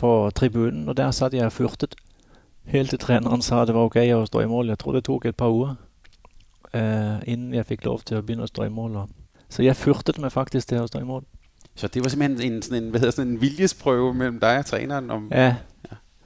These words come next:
Speaker 1: Jeg satt og græd på tribunen og ville bare stå i mål. Jeg orkede ikke å spille i marken. Jeg synes det var alt for svært. Træneren ville gerne, at jeg skulle spille i marken. Så det ble sånn en lille konfrontasjon, men, eh,
Speaker 2: <laughs>
Speaker 1: så det hjelp-, så det hjalp å furte seg til sin vilje.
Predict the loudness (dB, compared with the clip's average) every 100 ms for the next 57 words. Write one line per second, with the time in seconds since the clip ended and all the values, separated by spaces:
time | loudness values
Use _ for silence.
0 | _ _ _ _ -2 0 0 -2 -2 -2
1 | -2 -4 -6 -2 -4 -2 -6 -6 -6 -4
2 | -2 -2 -4 -4 -6 -6 -2 -4 -4 -6
3 | -6 -6 -6 -6 -6 -8 -8 -10 -8 -10
4 | -8 -8 -8 -10 -16 _ _ _ -4 -4
5 | -4 -10 -6 -8 -10 -18 -4 -2 0 0
6 | 0 0 0 -2 -4 -6 -4 -4 -4 -4
7 | -6 -6 -10 -14 _ _ -20 -20 -20 -20
8 | -20 -20 -20 -20 -16 2 6 10 10 10
9 | 8 4 6 8 10 10 10 10 6 4
10 | 0 -10 -18 -20 -20 -20 -20 -20 -6 -6
11 | -4 -6 -2 -2 0 0 0 -2 0 0
12 | 0 -4 -8 -8 -2 2 6 6 4 -2
13 | -6 0 6 6 6 4 6 4 4 0
14 | 2 2 2 0 2 2